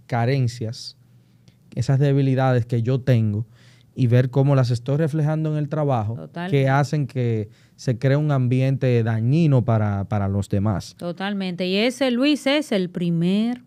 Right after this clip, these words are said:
Speaker 2: paso.
Speaker 1: El primer paso.
Speaker 2: Mirar hacia adentro a mí.
Speaker 1: Ok.
Speaker 2: Primer paso.
Speaker 1: Entonces, por ejemplo, vamos, vamos, vamos a ir
Speaker 2: Vamos a entrar en materia.
Speaker 1: profundizando.
Speaker 2: <laughs>
Speaker 1: Ok, ya yo i-, identifiqué, eh, esa debilidad que yo tengo.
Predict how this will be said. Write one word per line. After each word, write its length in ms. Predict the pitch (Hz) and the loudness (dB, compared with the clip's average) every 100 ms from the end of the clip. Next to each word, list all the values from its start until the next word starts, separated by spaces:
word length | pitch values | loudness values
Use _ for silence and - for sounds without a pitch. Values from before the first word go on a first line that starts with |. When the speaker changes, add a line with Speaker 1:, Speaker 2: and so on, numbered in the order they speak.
| - | -16
Speaker 2:
paso. 360 | 139 - - - | -16 -16 -6 0
Speaker 1:
El 120 | 107 | 2
primer 380 | 110 107 117 - | 2 4 4 4
paso. 420 | 85 80 - 127 | -2 -6 -8 -8
Speaker 2:
Mirar 360 | 170 170 180 196 | -6 -4 -4 -6
hacia 260 | 202 202 | -6 -6
adentro 300 | 175 202 208 | -6 -6 -6
a 60 | 180 | -8
mí. 180 | 147 - _ _ _ _ _ - | -10 -16 _ _ _ _ _ -10
Speaker 1:
Ok. 140 | - - | -8 -2
Speaker 2:
Primer 240 | 101 80 | -4 -4
paso. 320 | 80 - - - | -10 -16 -10 -2
Speaker 1:
Entonces, 320 | 131 180 190 | 0 2 2
por 160 | - 165 | 2 4
ejemplo, 500 | 139 139 101 - - _ _ _ _ - - - - - - | 6 6 2 -4 -12 _ _ _ _ -16 -16 -12 -14 -12 -2
vamos, 360 | 110 120 120 | 2 4 4
vamos, 540 | 110 113 135 131 120 104 - | 4 4 6 8 6 2 -6
vamos 280 | 110 135 160 | 0 8 10
a 40 | |
ir 340 | 156 156 147 131 | 12 10 8 6
Speaker 2:
Vamos 160 | 247 | 4
a 20 | 302 | 2
entrar 140 | 294 | 2
en 60 | 262 | 0
materia. 340 | - 73 - | -2 -4 6
Speaker 1:
profundizando. 960 | 131 120 139 139 120 - 135 110 90 - | 8 8 8 8 8 4 0 0 -2 -2
Speaker 2:
<laughs> 20 | |
Speaker 1:
Ok, 200 | 170 - - 107 | 0 0 -2 2
ya 180 | 147 214 | 4 4
yo 260 | 214 202 | 4 4
i-, 160 | 190 180 - - - - | 2 0 -8 -20 -10 0
identifiqué, 1160 | 151 156 151 143 147 143 165 185 185 170 131 - | 2 2 2 2 2 6 6 8 6 6 4 0
eh, 340 | 120 110 110 - _ _ _ _ _ - _ _ _ _ - | -2 -2 -4 -12 _ _ _ _ _ -20 _ _ _ _ -2
esa 240 | 135 170 | 2 4
debilidad 640 | 165 151 143 123 131 156 147 | 6 6 6 6 4 2 0
que 180 | 131 113 | 0 2
yo 240 | 131 139 | 2 2
tengo. 500 | 117 123 110 92 | 4 4 4 0